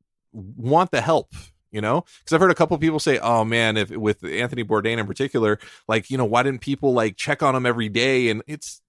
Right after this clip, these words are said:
to be honest, not really their responsibility to check on him every day. You can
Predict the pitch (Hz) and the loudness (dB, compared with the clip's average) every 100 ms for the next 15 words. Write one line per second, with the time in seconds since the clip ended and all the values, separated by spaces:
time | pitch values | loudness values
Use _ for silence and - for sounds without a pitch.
0 | _ _ 120 135 156 202 - 160 165 165 | _ _ -14 -6 -4 -2 -4 -2 0 2
1 | 135 104 139 147 - 143 135 110 139 170 | 0 0 -2 -2 -4 -6 -4 -2 -2 0
2 | 135 117 120 120 107 98 92 85 69 - | -2 -4 -6 -4 -6 -4 -6 -8 -10 -12
3 | _ _ _ 127 165 208 190 | _ _ _ -4 -4 0 -2